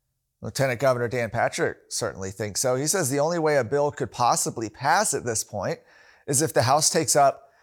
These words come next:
the school choice and teacher pay raise bills that the Senate passed three weeks ago. He said, in a response to Governor Abbott today on X, he said,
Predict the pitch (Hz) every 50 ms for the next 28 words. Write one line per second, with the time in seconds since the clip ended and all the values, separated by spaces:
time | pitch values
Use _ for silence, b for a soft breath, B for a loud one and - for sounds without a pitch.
0 | b b b b 165 - - - - 202 208 196 - - 175 170 165 - - 156
1 | - - 170 143 - 151 - - 156 185 208 185 151 139 127 120 107 98 - 117
2 | 113 131 147 123 131 131 113 - 120 - - - 185 214 160 113 127 165 170 -
3 | - - _ _ _ _ _ _ _ _ - - 131 127 131 127 - - - 156
4 | 170 175 180 196 262 285 - - - 160 113 123 - - - - _ _ _ _
5 | _ _ _ _ _ _ _ _ _ _ _ _ - 143 156 - - 165 143 143
6 | 165 180 190 - - _ _ _ _ _ _ - 123 120 120 113 107 - - 147
7 | 143 143 123 - - - - 135 120 147 139 135 123 123 117 107 92 117 131 151
8 | 156 139 - - 127 113 117 120 127 123 107 104 104 98 95 - _ _ _ _
9 | _ _ - - 147 160 160 175 170 - - - 135 117 - - 143 139 127